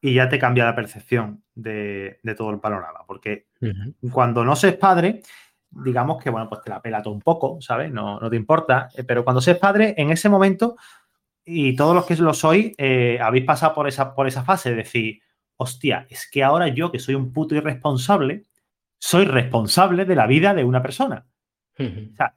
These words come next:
Speaker 1: esa persona tiene que salir gracias a mí. Y si me pasa algo a mí mañana, ¿qué pasa? O sea, es llegar a ese punto. Y no es educar, sino de, eh, es, mm, ponerte delante de la napia la situación que puede darse y decirte, "Oye, mira, esto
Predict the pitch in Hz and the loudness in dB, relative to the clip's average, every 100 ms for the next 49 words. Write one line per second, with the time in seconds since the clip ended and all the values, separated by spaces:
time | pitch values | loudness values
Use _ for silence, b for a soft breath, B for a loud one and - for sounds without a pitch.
0 | _ - 139 175 196 202 190 185 202 185 | _ -12 -6 -4 -2 0 -2 -2 -2 -2
1 | - 156 156 123 135 - 107 - 139 - | -2 -4 -4 -6 -8 -6 -6 -6 -6 -4
2 | 190 196 180 185 185 180 180 170 170 160 | -2 -2 -2 -2 -4 -4 -6 -8 -10 -12
3 | - _ _ _ _ _ _ _ _ 135 | -14 _ _ _ _ _ _ _ _ 0
4 | 147 185 190 190 180 135 113 117 120 143 | 2 4 4 4 2 -2 -6 -6 -4 -2
5 | 175 196 185 180 139 - 123 117 127 139 | 0 0 2 2 0 -2 -8 -6 -8 -6
6 | 139 165 - _ _ 123 123 - B B | -4 -4 -6 _ _ -8 -8 -8 B B
7 | B 127 139 170 196 190 190 190 180 196 | B 2 2 2 4 4 6 4 4 4
8 | 202 180 214 _ _ _ _ _ _ _ | 2 0 -2 _ _ _ _ _ _ _
9 | 156 151 127 139 139 127 160 175 147 131 | 0 0 0 -2 -2 0 0 0 0 2
10 | 165 196 202 - 202 - _ _ _ - | 4 4 2 -2 -12 -12 _ _ _ -6
11 | 135 135 127 131 156 165 147 - - 160 | -6 -4 -2 -2 -2 -2 -2 -4 -2 -4
12 | - 226 220 | -2 -6 -6